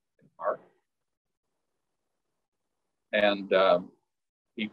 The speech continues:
proclaims the love commandment, which is really from Leviticus originally, which says, "Do not seek revenge or bear a grudge against anyone among your people,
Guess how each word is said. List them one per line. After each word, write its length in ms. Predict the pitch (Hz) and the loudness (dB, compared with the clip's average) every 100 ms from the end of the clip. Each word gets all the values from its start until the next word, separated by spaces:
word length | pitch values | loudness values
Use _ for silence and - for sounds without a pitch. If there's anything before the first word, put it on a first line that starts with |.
| _ | _
proclaims 580 | - 107 - 123 117 110 | -4 -2 0 0 0 -4
the 80 | 101 | -4
love 300 | 107 131 139 - | 4 4 4 -4
commandment, 340 | 92 - - _ _ _ _ _ _ - | -12 -12 -14 _ _ _ _ _ _ -8
which 260 | 104 - | -8 -6
is 180 | 92 90 | -10 -8
really 260 | 98 110 95 | -2 0 0
from 280 | 95 90 - _ | -2 -6 -10 _
Leviticus 560 | - 98 110 - - - | -14 -2 -2 -2 -10 -12
originally, 400 | 87 92 - - _ _ _ _ _ _ _ | -6 -6 -6 -16 _ _ _ _ _ _ _
which 220 | - - | -12 -8
says, 300 | - 95 90 - - | 0 0 0 -6 -2
"Do 140 | 127 | 2
not 260 | 131 127 - | 4 2 0
seek 260 | 131 120 | -8 -8
revenge 540 | 101 101 101 98 98 - | -8 -4 -2 -2 -6 -12
or 80 | - | -2
bear 160 | 113 110 | 4 4
a 40 | 101 | 4
grudge 400 | 95 87 90 - | 2 0 0 -6
against 340 | 90 98 - | -6 -6 -4
anyone 320 | 85 92 90 90 | -6 -4 -6 -6
among 240 | - 117 | -6 -6
your 240 | 107 101 101 _ | -4 -4 -4 _
people, 400 | - - 87 - | -10 -8 -8 -8